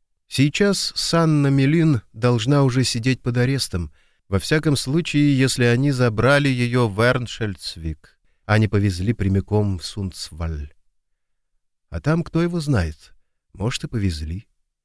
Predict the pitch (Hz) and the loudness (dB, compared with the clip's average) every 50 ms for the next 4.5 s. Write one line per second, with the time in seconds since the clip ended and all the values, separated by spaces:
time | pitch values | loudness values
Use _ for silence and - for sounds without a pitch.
0 | _ _ _ _ 78 95 110 101 123 123 123 104 - 120 131 139 127 - 131 117 | _ _ _ _ -4 -2 0 2 2 2 2 2 0 0 0 0 0 0 -2 -2
1 | 98 - 104 101 110 120 120 - - 98 - - 98 98 98 87 85 85 110 113 | -2 -2 -2 0 0 -2 -2 -2 -6 -8 -6 -2 0 2 0 0 2 2 0 0
2 | 107 101 117 117 117 - - 139 156 143 113 - 92 85 87 101 104 101 98 90 | 2 2 2 2 2 2 2 2 2 2 0 -2 -4 -4 0 0 2 2 4 2
3 | 87 98 123 131 - - - 120 - 107 98 87 87 113 120 107 101 - - 87 | 2 2 2 2 0 -2 -4 -6 -4 -2 -2 0 0 0 0 0 -2 -2 -4 -6
4 | 82 82 85 80 - 113 127 143 143 - | -6 -6 -6 -4 -2 0 2 2 2 0